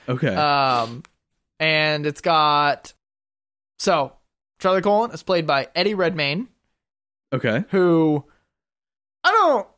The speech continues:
Speaker 2: know if you've ever said this or if we've ever said this or, like, if people acknowledge this. That man is a diverse actor.
Speaker 1: Okay.
Speaker 2: Like,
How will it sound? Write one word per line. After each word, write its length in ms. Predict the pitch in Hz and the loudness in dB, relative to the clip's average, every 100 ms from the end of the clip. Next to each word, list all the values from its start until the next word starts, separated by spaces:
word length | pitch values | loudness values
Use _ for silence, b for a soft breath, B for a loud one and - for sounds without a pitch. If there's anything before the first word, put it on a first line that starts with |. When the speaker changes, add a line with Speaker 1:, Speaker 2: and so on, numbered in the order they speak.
| - | -2
Speaker 2:
know 460 | 202 214 214 214 196 | 2 4 4 2 2
if 260 | 180 170 | -2 -4
you've 160 | 202 220 | -2 0
ever 200 | 226 226 | 0 2
said 220 | 233 220 | 0 2
this 220 | 233 226 | 2 0
or 100 | 160 | -2
if 80 | 139 | -4
we've 220 | 156 196 | -2 0
ever 180 | 202 190 | 0 -2
said 260 | 180 208 196 | -2 -2 0
this 280 | 208 196 | -2 -2
or, 220 | - 151 147 | -4 -2 0
like, 360 | 139 139 135 | 0 -2 -4
if 840 | - 139 127 - - - - - - _ _ _ _ _ _ | -4 -4 -4 -8 -14 -14 -14 -16 -16 _ _ _ _ _ _
people 420 | 185 180 196 185 | -2 0 2 2
acknowledge 420 | 160 151 160 170 | 0 -2 -2 0
this. 280 | 196 226 - - b b b | -2 -4 -4 -12 b b b
That 360 | 147 190 339 160 | 0 2 2 0
man 560 | 156 165 180 196 208 - - | 0 2 2 0 -4 -10 -6
is 160 | 175 165 | -2 0
a 60 | |
diverse 760 | 160 147 143 135 139 165 139 - | 0 -2 -4 -6 -2 0 0 -4
actor. 480 | 131 120 - 95 - _ _ _ _ _ _ _ - | -4 -6 -10 -14 -16 _ _ _ _ _ _ _ -6
Speaker 1:
Okay. 280 | 151 127 - _ _ - | -2 -2 -4 _ _ -6
Speaker 2:
Like, 520 | 175 170 160 151 - | 0 2 2 -2 -10